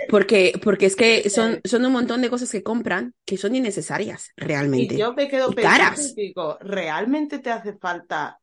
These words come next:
Speaker 1: ese dinero para eso? ¿O te hace falta para otras cosas?". Yo tuve un niño con veinte años que le he dado pecho, los purés, no he comprado ni un potito para el mayor. Mi hijo no ha probado un potito en su vida.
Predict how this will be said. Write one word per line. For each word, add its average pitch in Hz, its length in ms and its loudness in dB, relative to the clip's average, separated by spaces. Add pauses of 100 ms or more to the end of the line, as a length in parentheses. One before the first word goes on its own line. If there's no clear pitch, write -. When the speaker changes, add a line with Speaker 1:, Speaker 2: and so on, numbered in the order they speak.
Speaker 1:
ese 175 300 -14
dinero 147 360 -12
para 135 280 -14
eso? 196 420 -14 (120)
¿O 175 460 -4 (120)
te 220 80 -4
hace 254 160 -6
falta 233 340 -8
para 156 180 -6
otras 143 300 -16
cosas?". 135 420 -18 (280)
Yo 277 220 -6
tuve 254 200 -8
un 247 100 -2
niño 247 280 -2
con 220 160 -6
veinte 220 320 -6
años 226 300 -6
que 196 120 -10
le 185 100 -6
he 165 40 -6
dado 151 240 -10
pecho, 277 520 -6 (520)
los 196 280 -4
purés, 226 640 -4 (380)
no 226 180 -4
he 233 80 -2
comprado 202 400 -2
ni 185 120 -4
un 180 100 -8
potito 185 440 -4
para 165 180 -4
el 156 80 -6
mayor. 156 400 -6
Mi 202 140 -6
hijo 285 180 -6
no 175 100 -6
ha 156 60 -6
probado 156 240 -6
un - 60 -18
potito 151 460 -14
en 143 80 -10
su 139 140 -16
vida. 135 320 -16